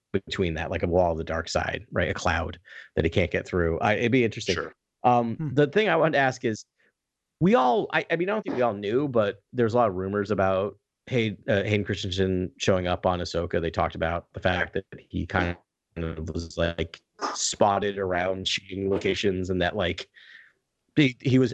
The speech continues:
Speaker 1: well received with what he did in Obi-Wan. So we were kind of, I don't think any of us were surprised to see him. Um, I was very surprised. Were you surprised to see him in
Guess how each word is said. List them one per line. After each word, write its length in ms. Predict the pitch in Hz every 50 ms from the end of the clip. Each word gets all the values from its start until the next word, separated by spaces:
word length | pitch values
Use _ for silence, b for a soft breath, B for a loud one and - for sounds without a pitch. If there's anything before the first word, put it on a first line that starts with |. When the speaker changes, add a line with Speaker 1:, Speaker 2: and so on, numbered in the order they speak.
| - _ -
Speaker 1:
well 480 | - 127 110 113 123 139 135 135 131
received 680 | 120 123 - - 127 120 123 120 123 123 120 117 - - -
with 160 | - 113 104 -
what 140 | 104 104
he 80 | 104 104
did 220 | 90 104 101 101
in 120 | 98 95 87
Obi-Wan. 400 | 95 95 110 107 104 101 104 107
So 160 | - 98 90
we 140 | 90 92 92
were 80 | 92
kind 160 | 90 110 104 98
of, 120 | 87 82 - -
I 40 | 135
don't 80 | 165
think 120 | - 175 127
any 100 | 131 131
of 60 | 123
us 100 | 113 -
were 60 | 110
surprised 400 | - - - 101 92 98 110 110
to 40 | -
see 100 | - -
him. 200 | 143 147 151 165 - b b b b b b b b b b - - - - - - -
Um, 240 | 131 127 127 127 127 -
I 160 | 139 - -
was 120 | - 143
very 160 | 147 156 151
surprised. 280 | 135 - 120 107 98 98
Were 60 | 120 156
you 40 |
surprised 280 | 196 - - 220 214 208
to 40 | 180
see 140 | 160 160 151
him 100 | 147 127
in 140 | 104 101